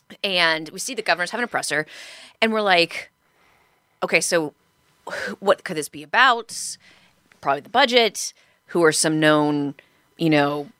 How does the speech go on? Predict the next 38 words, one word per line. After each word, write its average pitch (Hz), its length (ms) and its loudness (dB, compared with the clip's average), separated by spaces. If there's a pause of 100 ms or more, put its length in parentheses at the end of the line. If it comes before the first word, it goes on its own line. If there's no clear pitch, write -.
people 165 220 -6
who 151 120 -12
don't 220 300 2
work 240 260 -2
with 196 180 -2
or 151 120 -2
who 165 120 -6
disagree 165 480 -2
with 240 200 4
Dunleavy, 196 540 2
to - 100 -10
kind 156 200 0
of 139 200 -6
line 160 200 2
them 156 120 -4
up 156 140 -2 (640)
to 143 200 0
have 139 200 -8
a 147 80 -10
back 170 340 0
forth. 214 380 2
And 160 180 -4 (240)
then 285 120 2
we 440 100 4
see - 120 0
that 196 180 -4
everybody's 165 540 0
going 147 340 -2
to - 80 -12
this 143 180 -2
press 143 240 -4
conference, - 520 -8 (960)
which 208 160 -4
is 190 80 -2
strange, 160 540 -2 (400)
you 190 80 -4
know, 156 80 -2
that 147 120 -2